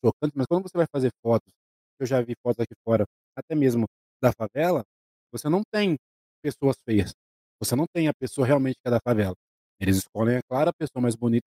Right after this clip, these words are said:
colocam ali e, e ainda eles embelezam a favela de uma maneira pra que, embelezam, é possível isso, mas, tipo assim, tiram fotos de visões da favela que são bonitas pra, pra vender, é óbvio. Eles têm que pensar nesse marketing, mas não é a realidade.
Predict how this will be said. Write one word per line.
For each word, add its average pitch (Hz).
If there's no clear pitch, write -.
colocam 143
ali 123
e, 180
e 151
ainda 160
eles 156
embelezam 175
a 156
favela 123
de 117
uma 117
maneira 120
pra 139
que, -
embelezam, 123
é 113
possível 107
isso, -
mas, 107
tipo -
assim, 113
tiram 127
fotos 123
de 120
visões 131
da 131
favela 123
que 123
são 143
bonitas 139
pra, 156
pra 165
vender, 202
é 127
óbvio. 117
Eles 104
têm 117
que -
pensar 180
nesse 143
marketing, 117
mas 139
não 160
é 160
a -
realidade. 208